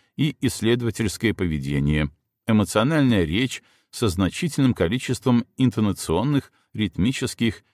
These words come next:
и тембровых оттенков. Предпочитает гуманитарное образование, связанное с коммуникацией, исследованиями, творчеством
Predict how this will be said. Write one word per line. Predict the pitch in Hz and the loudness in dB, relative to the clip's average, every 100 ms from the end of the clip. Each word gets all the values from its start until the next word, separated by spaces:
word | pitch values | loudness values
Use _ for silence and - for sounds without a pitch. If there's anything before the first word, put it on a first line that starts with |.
| _ | _
и | 127 131 | -2 0
тембровых | 104 95 87 90 90 - | 2 2 2 0 -2 -4
оттенков. | 85 - - - - - _ _ _ _ _ _ _ _ _ _ _ - | -6 -6 -10 -12 -20 -20 _ _ _ _ _ _ _ _ _ _ _ -2
Предпочитает | 110 104 110 - 101 160 214 202 175 - - | 0 0 -2 -2 -2 0 2 2 -2 -10 -4
гуманитарное | 110 156 151 120 160 180 147 | 2 4 4 4 2 2 4
образование, | 117 98 82 78 82 87 85 82 _ _ | 4 2 2 2 2 2 2 0 _ _
связанное | - 82 101 135 123 123 | -6 0 2 2 2 0
с | - | 0
коммуникацией, | 101 87 76 92 123 - - 135 127 | 0 2 2 0 0 -2 -2 0 0
исследованиями, | - 95 82 80 92 107 110 113 113 | -2 -4 0 0 2 0 2 2 0
творчеством | 107 92 80 - 104 - 120 117 | 0 0 0 0 -6 -4 0 0